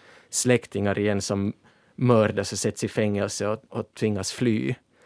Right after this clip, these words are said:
Och som det ofta går så slutar det sen med att många av de här oppositionella som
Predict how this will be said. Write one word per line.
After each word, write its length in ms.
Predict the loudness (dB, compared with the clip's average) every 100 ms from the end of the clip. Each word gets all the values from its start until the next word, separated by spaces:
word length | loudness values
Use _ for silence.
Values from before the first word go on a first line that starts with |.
| -20
Och 380 | -18 -2 2 2
som 220 | 2 2
det 100 | 4
ofta 240 | 2 0 0
går 260 | 4 4
så 140 | 2 -4
slutar 420 | 2 2 2 -4
det 80 | -4
sen 220 | -4 -2
med 120 | -4
att 100 | 0
många 260 | 0 2 -2
av 60 |
de 120 | -2 -2
här 80 |
oppositionella 880 | -2 -2 -6 -6 -4 0 2 2 0
som 240 | -2 -4